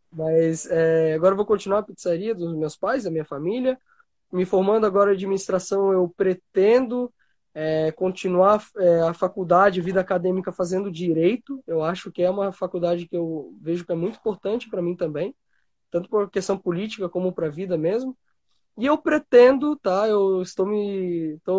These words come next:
organizando, eu pretendo fazer uso do meu Instagram pra, de forma, fica até o convite pra todo mundo aí, começar a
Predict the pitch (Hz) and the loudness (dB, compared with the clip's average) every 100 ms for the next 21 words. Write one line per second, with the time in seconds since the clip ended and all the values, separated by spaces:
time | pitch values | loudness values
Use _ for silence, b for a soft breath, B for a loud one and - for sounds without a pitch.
0 | 196 196 190 185 160 175 214 226 226 226 | 2 2 2 2 2 4 4 4 4 4
1 | 214 233 226 226 233 233 220 214 220 220 | 4 2 4 2 2 0 0 0 0 -2
2 | 220 214 208 202 185 196 214 220 202 196 | 0 0 0 -2 0 0 0 0 2 2
3 | 190 185 180 170 160 180 _ 185 202 214 | 2 0 0 -2 -6 -12 _ 0 2 0
4 | - 262 247 226 254 262 233 190 233 254 | -2 -2 0 4 4 4 0 0 -4 -6
5 | - 175 190 190 185 190 160 180 254 _ | -4 -4 -2 -2 -2 0 0 -2 -6 _
6 | _ _ _ - 214 220 220 220 220 220 | _ _ _ -2 4 4 4 4 6 6
7 | 214 - 190 190 185 180 175 170 | 4 2 2 2 2 0 -2 -6